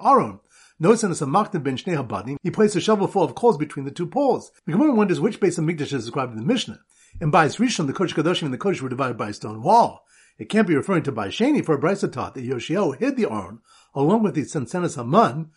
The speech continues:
the jar of mun, the flask of Shem and the Mishcha, Aaron's staff that blossomed, and the box of the Plishim sent as a present. The Gemara answers that the Mishnah is referring to Bais Sheni, and the Mishnah means that the Kohen Gadol placed the shovelful of coals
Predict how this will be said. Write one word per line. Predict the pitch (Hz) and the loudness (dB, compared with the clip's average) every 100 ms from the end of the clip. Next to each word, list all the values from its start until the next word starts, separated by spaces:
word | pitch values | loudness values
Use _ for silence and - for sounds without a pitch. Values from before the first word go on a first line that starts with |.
| _ _ | _ _
the | 143 | -8
jar | 113 147 190 | 0 4 4
of | |
mun, | 156 101 135 | 2 -2 -4
the | 139 | -4
flask | 165 170 - | -2 -2 -4
of | 139 | -4
Shem | 156 131 | -4 -4
and | |
the | 117 196 | 0 2
Mishcha, | 208 - 127 - _ _ - | 2 -4 -12 -16 _ _ -2
Aaron's | 156 180 | 0 0
staff | - 147 | 0 -2
that | 143 - | -2 0
blossomed, | 208 262 190 175 | 0 2 -2 -6
and | 147 | -4
the | 143 | -2
box | 120 185 180 | 2 0 0
of | 147 | -8
the | |
Plishim | - 277 - 151 | -2 -2 -2 -4
sent | - 277 120 - _ _ - | 0 0 0 -8 _ _ -10
as | 104 | -8
a | |
present. | - 240 277 147 - _ _ _ - | 0 2 2 0 -8 _ _ _ -6
The | |
Gemara | 147 214 | 2 2
answers | 220 294 277 190 | 4 2 2 -2
that | |
the | 196 | 0
Mishnah | 220 226 202 | 0 0 -2
is | |
referring | 175 190 160 | -2 -2 -2
to | |
Bais | 143 123 | 0 0
Sheni, | 113 240 285 147 113 - _ _ | 0 2 2 2 -2 -10 _ _
and | 147 | -2
the | 156 | 0
Mishnah | 208 226 | 0 2
means | 214 285 180 | 4 4 2
that | |
the | 175 | -2
Kohen | 175 208 | -2 -2
Gadol | 202 190 | 0 0
placed | 160 - 220 262 | -2 0 0 0
the | - | -2
shovelful | - 190 202 220 196 151 | -2 0 2 2 0 -2
of | 147 | -2
coals | - 254 175 156 | 4 6 6 0